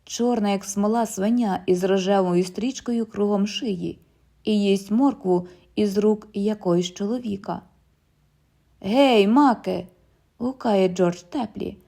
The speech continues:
«Сьогодні вранці нічого ж не скоїлось із нашою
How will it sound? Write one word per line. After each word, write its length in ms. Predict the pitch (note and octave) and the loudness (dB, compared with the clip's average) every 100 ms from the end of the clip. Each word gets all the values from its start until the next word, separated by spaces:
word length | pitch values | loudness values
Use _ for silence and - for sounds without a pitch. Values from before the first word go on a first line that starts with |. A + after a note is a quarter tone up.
| _ _ _ _ _ _ _ _ _ | _ _ _ _ _ _ _ _ _
«Сьогодні 640 | - - B3 B3+ A#3 A#3+ | -6 2 4 6 4 2
вранці 480 | A3+ A#3+ A#3 A3+ A#3 | 2 2 2 2 0
нічого 480 | G#3+ G#3+ - F4 B3+ | 0 0 -2 0 2
ж 100 | G3 | 2
не 120 | G#3 | 0
скоїлось 640 | G#3 - D#4 G#3+ F#3 F#3 - | -2 0 2 4 4 0 -2
із 180 | G#3 G3 | 0 2
нашою 640 | A3+ A3 A3+ G#3+ G#3 F#3+ | 0 0 -2 0 2 0